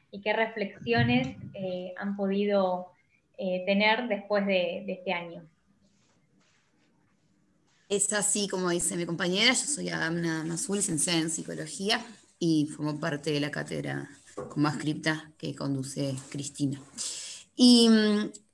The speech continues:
Speaker 2: nos pensamos con Sofi, eh, nos interesaba esto, primero porque ella también está siendo docente en esa escuela secundaria,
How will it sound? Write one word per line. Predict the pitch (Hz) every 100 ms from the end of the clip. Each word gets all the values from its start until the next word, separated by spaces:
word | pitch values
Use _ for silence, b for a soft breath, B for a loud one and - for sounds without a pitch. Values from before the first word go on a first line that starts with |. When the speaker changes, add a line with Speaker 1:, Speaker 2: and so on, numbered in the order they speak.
| -
Speaker 2:
nos | 202 208
pensamos | - 214 202 247 254 254 254
con | - 214 208
Sofi, | 208 226 233 - 247 247 269 - -
eh, | - 185 175
nos | 175 175
interesaba | 175 185 196 254 254 220
esto, | 233 240
primero | 208 208 247
porque | 196 175
ella | 190 185
también | 180 190
está | 196 196
siendo | 185 - 175
docente | 170 170 180 180
en | 175
esa | 170
escuela | 180 165
secundaria, | 170 - 165 165 190 214 247 -